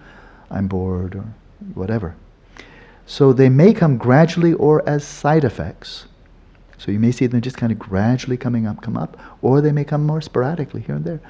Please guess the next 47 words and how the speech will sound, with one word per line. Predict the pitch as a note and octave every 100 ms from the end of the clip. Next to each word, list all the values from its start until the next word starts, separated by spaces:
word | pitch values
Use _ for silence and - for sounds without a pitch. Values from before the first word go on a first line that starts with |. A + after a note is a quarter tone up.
| - - -
So | C#3+
recognize | A#2+ D#3 G3 G#3 E3+ D3+ C#3
whether | A2+ C3 F3 E3+
or | B2
not | B2 -
the |
signs | A#2 A2+ G#2 G2
have | G2+
appeared. | G2+ - C#3+ C3+ D#2 B1+ - - _ _ -
Well, | G2+
you |
have | G#2+
to | G2
know | A2+
what | A2+
they | G2+ G#2+
are | C3+ F#2+ B2
in | A2
order | G#2+ G#2+
to | F#2+
recognize | G#2+ - - E2 E2+
them. | - - - - - - - - -
In | B2+
the | C#3
event | C3+ E3
of | C#3+ A#2
good | - G#3
signs, | - G2+ F#2+ B2 F#3+ -
do | G#2+
not | G2+ A2+ -
be | B2
excessively | G#2 - A#2+ - A2 G#2+ G#2
elated. | A2 F#2+ A#2+ D3+ E2+ D3+ - - - - - _ - - -
Very, | E2 F2 A#2+
very | G2+ D#2
easy. | C2+ - F3+ G#3+ - - _ - - - - - -
And | A#2
the | A#2
non-appearance | A#2 C#3 G3+ A3 B2+ G2 F2+ F2+
of |
signs | - F2 G2 B2
is | A#2+ B2
an | A#2+
indication | B2 B2+ G#2+ A2 B2
of | G#2
thick | - D3 D3
obscurations. | F#2 F2+ - E2+ B1+ - F#3+ -